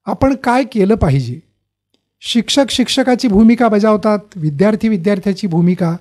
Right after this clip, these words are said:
पुष्कळ वेळा पालक थोडा यातून बाजूला राहतो, तर पालकांनीही काय केलं पाहिजे, अशा विषयावरती आधारित एकत्रित चर्चा आपण करतो आहोत. परंतु हे जे डिजिटल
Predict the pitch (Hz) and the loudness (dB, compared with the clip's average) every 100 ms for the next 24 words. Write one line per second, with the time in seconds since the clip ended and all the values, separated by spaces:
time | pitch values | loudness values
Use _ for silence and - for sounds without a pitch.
0 | _ _ _ - - - 190 - 285 269 | _ _ _ -20 -4 0 2 2 2 4
1 | 220 240 - 220 190 262 262 226 233 233 | 2 0 -2 -2 0 -2 -2 -2 0 -2
2 | 175 233 185 160 156 214 190 147 135 156 | -2 -2 0 0 0 2 2 2 0 -4
3 | 220 _ _ - _ _ 277 - 214 240 | -6 _ _ -20 _ _ -2 0 0 0
4 | 269 269 285 285 240 220 214 185 165 143 | -2 0 0 0 0 0 0 -2 0 -2
5 | 131 165 - _ _ _ _ _ 254 196 | -2 -6 -10 _ _ _ _ _ -4 0
6 | 277 285 277 - _ _ _ _ _ _ | 2 2 2 -2 _ _ _ _ _ _
7 | _ _ _ _ 196 202 269 254 240 254 | _ _ _ _ 2 2 2 2 0 0
8 | 233 175 202 233 214 - _ 208 196 226 | 0 2 2 2 -2 -10 _ -4 -2 0
9 | - 220 220 180 165 214 175 190 180 170 | 0 -2 0 0 2 0 0 0 0 -4
10 | _ - 185 156 165 135 123 _ _ _ | _ -2 0 2 2 2 -2 _ _ _
11 | _ _ - 233 254 269 202 214 233 277 | _ _ -2 2 2 2 0 2 0 0
12 | 208 185 220 269 | 0 -2 -2 -2